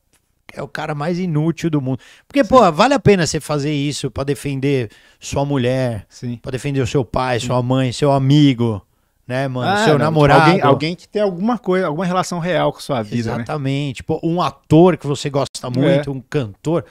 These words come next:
Speaker 1: um político,
Speaker 2: É,
Speaker 1: mano.
Speaker 2: cara, eu não gosto
Speaker 1: Ei!
Speaker 2: de
Speaker 1: Então, a galera que faz isso, eu já não quero perto mesmo. Então, já se foda, vai cagar.
Speaker 2: É, então, acho que eu lembro, uma vez eu sentei com, tipo, eu tava trabalhando, eu trabalhando de noite também, né?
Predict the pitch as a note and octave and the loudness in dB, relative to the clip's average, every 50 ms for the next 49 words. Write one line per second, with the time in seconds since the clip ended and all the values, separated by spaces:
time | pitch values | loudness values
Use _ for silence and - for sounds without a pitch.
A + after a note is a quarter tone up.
0 | _ _ _ _ _ _ _ - C#3+ - _ _ - D4+ C#4 F3+ A#2+ G#2 G#2 A2 | _ _ _ _ _ _ _ -18 -18 -18 _ _ 6 8 10 8 8 6 4 4
1 | C3 F#3 B3 - - - - A2+ C3 A2+ A2 G#2+ F#2+ G#2+ A#2+ A#2+ B2 C3+ D3+ D3+ | 4 4 4 4 0 -2 -4 -4 -6 -4 -4 -6 -6 -6 -8 -8 -8 -8 -8 -8
2 | C#3 A#2 G#2+ G#2+ A#2 A#2 A2+ - - F#3 B3+ C#4 A#3+ A#2+ A#2 B2 A#2+ A2+ - _ | -10 -8 -8 -6 -6 -6 -4 2 4 6 6 6 4 0 -2 -6 -10 -10 -14 _
3 | _ _ _ _ _ _ _ _ - - F#3+ G3+ G3 F#3+ F#3+ F#3 G3+ G3 G#3+ A3+ | _ _ _ _ _ _ _ _ -16 -12 -10 -8 -8 -6 -2 -2 0 2 2 2
4 | A3 - - - G3+ G3 E3 D3 F#3 G3+ - G3+ G3+ F3 F#3 F#3+ G3+ G3+ G3 - | 0 -2 -4 -2 0 0 0 0 -2 -2 0 0 0 2 2 2 0 0 -2 -2
5 | - F3+ E3+ F3 - - C3 B2 A#2 G#2 - - A#2 A2 A#2 B2 C3 C3 B2 A2+ | -4 -4 -4 -4 -4 -2 -2 -2 -2 -2 -4 -6 -6 -4 -2 -2 -2 -2 -4 -4
6 | G#2+ - C3 C#3 C3 A#2 B2 - C#3 B2 - - - - - - - - - A#2 | -4 -6 -6 -4 -4 -4 -4 -6 -8 -10 -14 -16 -18 -18 -18 -20 -14 -10 -8 -6
7 | A#2+ A#2 A2+ A2 G#2+ G#2 A2 - - - - G#2 G#2 G#2 G2+ - _ _ _ _ | -6 -6 -6 -8 -10 -10 -12 -14 -14 -16 -18 -16 -14 -14 -16 -16 _ _ _ _
8 | _ _ - B2+ C#3 D3 C3+ A2+ - _ - A2+ A2+ - - B2+ C3+ C3+ C3+ C#3 | _ _ -16 -12 -12 -10 -10 -12 -14 _ -16 -16 -16 -16 -14 -12 -10 -8 -6 -4
9 | D3+ E3+ D3 C#3 B2 A#2+ B2 C3 C3 A#2+ B2+ C#3 D3+ E3+ D#3+ - - - - - | -4 -4 -4 -4 -4 -4 -4 -4 -4 -4 -2 -4 -4 -4 -6 -10 -14 -16 -16 -18
10 | - - _ _ _ - C3+ - D3 C3+ - - C#3+ - - C#3 B2+ B2 - - | -20 -20 _ _ _ -18 -12 -10 -10 -8 -6 -8 -8 -8 -8 -10 -12 -12 -16 -20
11 | - A#2 - - A2+ A#2 - - C3+ C3+ C3+ C#3+ - - D3 C#3 C#3+ C#3 C#3 - | -20 -18 -16 -12 -12 -12 -10 -10 -10 -10 -10 -10 -12 -10 -8 -8 -8 -8 -8 -10
12 | - - A#2+ - C#3+ C#3+ D3+ D3+ D#3 D3 D3+ D3+ C#3+ C3+ C3+ B2+ - - D3 C#3 | -14 -14 -12 -8 -6 -6 -6 -6 -8 -10 -10 -8 -6 -6 -6 -8 -8 -10 -10 -8
13 | C3 B2+ B2 A#2 | -8 -8 -10 -10